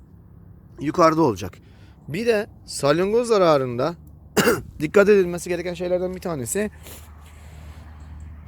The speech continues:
bitki örtüsünü tamamen maalesef ortadan kaldırmamız gerekiyor. Bunu da en güzel, e,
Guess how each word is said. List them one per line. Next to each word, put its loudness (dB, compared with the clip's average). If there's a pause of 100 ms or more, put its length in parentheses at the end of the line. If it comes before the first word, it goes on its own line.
(460)
bitki 0
örtüsünü 2 (320)
tamamen -2
maalesef 0 (240)
ortadan 2
kaldırmamız 0
gerekiyor. -2 (680)
Bunu 4
da 0 (400)
en 0
güzel, -2 (640)
e, -4